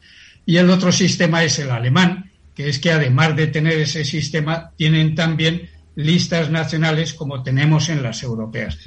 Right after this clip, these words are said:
Bueno, en la reforma de la ley electoral en estos momentos es absolutamente imprescindible si queremos seguir teniendo democracia en España.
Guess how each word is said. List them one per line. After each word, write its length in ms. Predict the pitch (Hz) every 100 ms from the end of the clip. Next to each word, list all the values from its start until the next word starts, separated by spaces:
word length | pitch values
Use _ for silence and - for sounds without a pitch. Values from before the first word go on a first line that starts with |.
| - - -
Bueno, 400 | 226 220 - - _
en 160 | - 147
la 120 | 143
reforma 480 | 147 139 208 247 233
de 140 | 190
la 140 | 175 165
ley 180 | 165 165
electoral 560 | 156 151 151 160 180
en 80 | 156
estos 260 | 175 - 165
momentos 480 | 160 180 165 127
es 300 | 175 175 - _ _
absolutamente 1000 | 160 160 - 147 165 220 185 185 202 196
imprescindible 1080 | 190 170 160 156 147 135 196 180 180 196 - _
si 260 | - 165 147
queremos 640 | 147 156 202 196 196 -
seguir 420 | 131 131 180 180
teniendo 540 | - 123 156 170 160 156
democracia 760 | 139 127 117 - 147 127 156
en 100 | 127
España. 540 | 113 - - 113 107